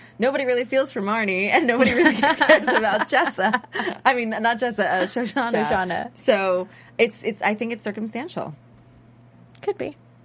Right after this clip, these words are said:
Speaker 2: I think at one point, uh, Ray felt for Shoshana.
Speaker 3: I think he still
Speaker 1: Oh,
Speaker 3: does. He's
Speaker 1: yeah.
Speaker 3: still
Speaker 1: Think
Speaker 3: trying
Speaker 2: he's
Speaker 3: to
Speaker 2: still in
Speaker 3: deal
Speaker 2: love with
Speaker 3: for
Speaker 2: her?
Speaker 3: it.
Speaker 1: Oh,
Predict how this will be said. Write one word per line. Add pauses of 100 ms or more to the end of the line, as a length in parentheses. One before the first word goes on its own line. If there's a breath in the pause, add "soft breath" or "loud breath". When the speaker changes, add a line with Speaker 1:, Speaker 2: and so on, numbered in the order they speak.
(360)
Speaker 2:
I
think
at
one
point,
uh, (300)
Ray
felt
for
Shoshana. (400)
Speaker 3:
I
think
he
still
Speaker 1:
Oh,
Speaker 3:
does.
He's
Speaker 1:
yeah.
Speaker 3:
still
Speaker 1:
Think
Speaker 3:
trying
Speaker 2:
he's
Speaker 3:
to
Speaker 2:
still
in
Speaker 3:
deal
Speaker 2:
love
with
Speaker 3:
for
Speaker 2:
her?
Speaker 3:
it.
Speaker 1:
Oh,